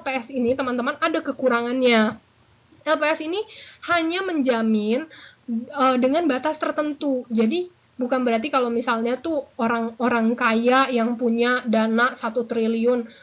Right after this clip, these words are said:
taruh aja di deposito, ntar juga dida-, dijamin sama L P S. Wah, nggak seenak itu ya. Jadi, L P S ini hanya menjamin dalam batasan tertentu.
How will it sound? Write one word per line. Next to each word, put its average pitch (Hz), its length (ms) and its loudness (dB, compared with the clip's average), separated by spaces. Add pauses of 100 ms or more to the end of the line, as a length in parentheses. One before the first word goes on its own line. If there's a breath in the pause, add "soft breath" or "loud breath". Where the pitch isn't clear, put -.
(180 loud breath)
taruh 226 240 0
aja 403 240 2
di 381 80 0
deposito, 349 720 -4
ntar 311 160 0
juga 277 160 2
dida-, 226 400 2
dijamin 220 480 2
sama 269 240 -2
L 233 240 0
P 220 80 -4
S. 233 320 -6 (400 loud breath)
Wah, 220 160 4
nggak 220 240 2
seenak 226 320 0
itu 240 320 0
ya. 226 240 4 (320 loud breath)
Jadi, 233 240 2
L 311 160 -2
P 302 40 -4 (120)
S 285 80 -10
ini 320 240 -6
hanya 330 240 -4
menjamin 294 560 -2
dalam 285 400 0
batasan 269 480 -2
tertentu. 247 800 -2